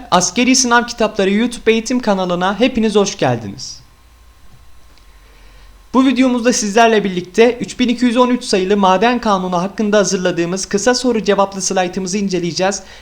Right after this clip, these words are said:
Destekleriniz için videomuzu beğenmeyi, abone olmayı ve görüşlerinizi paylaşmayı lütfen unutmayın. İlk sorumuz, aşağıdakilerden hangisi maden statüsündedir?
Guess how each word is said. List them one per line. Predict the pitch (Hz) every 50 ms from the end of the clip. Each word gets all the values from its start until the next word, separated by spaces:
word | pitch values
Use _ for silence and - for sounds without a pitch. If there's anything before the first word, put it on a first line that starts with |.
| - - -
Destekleriniz | 190 202 - - 262 254 262 262 254 240 254 240 247 226
için | 220 208 - - 226 220 220 202
videomuzu | 202 202 208 233 233 220 202 180 185 175
beğenmeyi, | 196 202 214 220 214 208 196 185 185 185 190 185 -
abone | - 170 165 202 220 233
olmayı | 233 240 233 220 220 220 208
ve | 220
görüşlerinizi | 208 214 226 214 214 - - 220 202 208 208 202 185 202 202
paylaşmayı | 214 226 226 220 208 196 - - 202 202 208 208
lütfen | 226 208 - 214 190
unutmayın. | 185 180 180 175 175 - 131 117 110 107 - - - - - - _ _ _ _ _ _ _ _ _ _ _ _ _ _ _ - - - _ _ _ _ _ - - - - - - - - - - - - - - - - - - - - - - - - - - -
İlk | - 247 285 277 -
sorumuz, | - 262 247 214 202 208 269 262 - - - - -
aşağıdakilerden | 214 233 - 277 254 240 247 247 - 214 202 196 175 185 185
hangisi | 196 240 269 254 247 226 208 - 277 269
maden | 254 196 190 208 214 208 196 233 233 233
statüsündedir? | 220 - - 220 190 - 170 151 - 143 131 123 113 110 - - - -